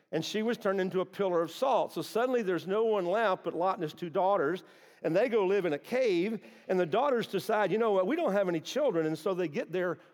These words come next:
father Lot drunk, and they have sex with him. He impregnates both of them. One of their children was named Moab.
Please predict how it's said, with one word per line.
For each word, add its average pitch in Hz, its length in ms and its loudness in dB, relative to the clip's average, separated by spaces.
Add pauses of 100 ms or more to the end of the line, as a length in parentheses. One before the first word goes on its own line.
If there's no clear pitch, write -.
father 208 400 0
Lot 202 380 -2
drunk, 175 440 0
and 156 140 -2
they 160 80 2
have 170 160 0
sex 247 360 -2
with 180 140 -6
him. 143 360 -2 (260)
He 202 140 0
impregnates 190 640 -2
both 196 320 2
of 175 160 -2
them. 151 360 0
One 220 180 2
of 269 80 -2
their 214 140 0
children 147 560 -2 (180)
was 170 180 -4
named 170 300 0
Moab. 156 640 -2